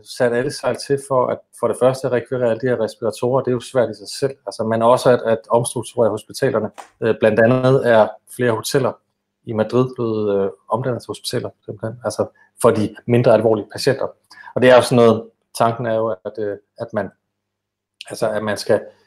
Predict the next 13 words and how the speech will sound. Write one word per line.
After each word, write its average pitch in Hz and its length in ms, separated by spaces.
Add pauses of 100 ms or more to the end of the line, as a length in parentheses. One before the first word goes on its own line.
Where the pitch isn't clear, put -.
(200)
i 139 80
den 127 200
her 110 180
periode 113 440
begynde 120 320
at 104 120
etablere 113 320
flere 110 200
og 104 60
flere 110 180
af - 60
de 113 60
her 104 240